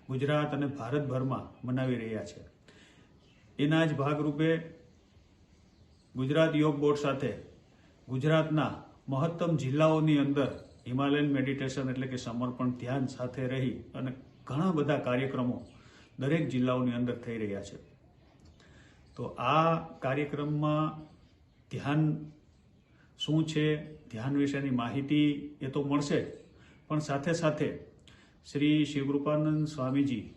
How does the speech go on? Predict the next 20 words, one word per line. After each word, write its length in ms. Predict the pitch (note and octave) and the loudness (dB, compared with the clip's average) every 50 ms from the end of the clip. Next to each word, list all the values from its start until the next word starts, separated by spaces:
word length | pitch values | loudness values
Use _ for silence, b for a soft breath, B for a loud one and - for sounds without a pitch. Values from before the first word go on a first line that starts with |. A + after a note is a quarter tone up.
| - _ | -16 _
કે 100 | - B2 | -10 -8
જેઓ 260 | - C3 C3+ C#3+ C#3+ C#3+ C#3 | -4 -2 0 2 2 2 2
હિમાલયન 640 | - B2+ B2 B2+ C#3 C#3 C#3 C#3+ D3 C#3+ C#3+ C#3+ C#3+ | 0 -2 -2 -2 -2 0 0 0 0 0 -2 -4 -4
ધ્યાન 260 | B2+ - B2 C3 C#3+ C#3 | -4 -4 -4 -4 -4 -2
યોગના 320 | C3+ C3 B2+ C#3 C3+ C3 | -4 -4 -4 -4 -4 -4
પ્રણેતા 520 | C3 - G#2 G#2+ A#2 C3+ C#3 C#3 C#3 A#2+ | -6 -8 -10 -6 -4 -4 -4 -2 -4 -6
છે, 160 | - - A2 F#2+ - - - - - B B B B B B B B B B B B B - - | -6 -8 -10 -12 -14 -16 -20 -20 -20 B B B B B B B B B B B B B -6 -2
એમના 380 | C#3+ D3+ D3+ D#3+ E3 E3+ E3+ D3+ | 0 0 2 2 0 0 0 0
આશીર્વચન, 640 | C3 B2+ - - D#3 D3 C#3+ C#3 C3+ B2 A2+ A2+ | 0 -2 0 0 0 0 0 -2 -2 -4 -4 -6
એટલે 220 | A#2+ A2+ - C#3+ C#3+ | -6 -6 -4 -6 -6
કે 220 | C#3+ - D#3 D3+ D3+ D3+ D3 D3+ | -4 -2 -2 0 0 0 -2 -4
એમના 480 | C3 B2 B2+ C#3+ D3 D3 D3+ D#3 D3+ D3+ D#3 | -6 -4 -2 -2 -2 -2 0 -2 -2 -2 -4
પ્રવચનનો 640 | D#3 - - A#2 A2 B2 C#3+ C#3 - D#3+ D#3 D#3 D#3 D3+ | -6 -8 -8 -8 -4 -4 -4 0 0 2 2 2 2 2
પણ 180 | - D3 C#3+ C3+ | 2 0 0 0
આપણને 440 | C#3 C3+ - C#3+ C#3+ C#3 C#3+ C#3+ C#3+ C#3+ C#3+ C#3+ - - - - - | 0 -2 -2 -2 0 2 2 2 2 0 -2 -4 -6 -10 -16 -14 -12
લાઈવ 420 | A2+ A2 A2 A#2 B2 C3+ C#3+ C#3 - - - - - - - - - - - - | -10 -8 -6 -4 0 2 2 2 2 -2 -8 -12 -18 -20 -20 -20 -20 -20 -10 -6
લાભ 240 | B2 B2+ C3+ C3 A#2+ - - | -2 0 0 0 0 -4 -8
પ્રાપ્ત 320 | - B2+ B2 A#2+ - - - | -6 -4 -4 -4 -6 -8 -12
થવાનો 360 | A#2+ A#2 A2+ A2 G#2+ G#2+ G#2 | -10 -8 -8 -8 -8 -8 -10
છે. 160 | F#2 - G2+ | -12 -14 -16